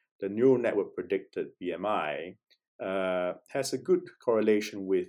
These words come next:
these, uh, diagnoses. So the higher your neural network predicted B M I, the higher your chances of having any of these diagnoses.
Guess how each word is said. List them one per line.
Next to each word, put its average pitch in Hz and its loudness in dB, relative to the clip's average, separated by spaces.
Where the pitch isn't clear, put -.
these, 92 -8
uh, 98 -8
diagnoses. 98 -4
So 101 -12
the 87 -4
higher 131 2
your 95 2
neural 101 -4
network 90 -6
predicted 78 -10
B 80 -8
M 78 -8
I, 76 -8
the 87 -4
higher 92 0
your 82 -6
chances 95 -6
of 82 -8
having 120 -4
any 85 -12
of 76 -12
these 82 -20
diagnoses. 71 -14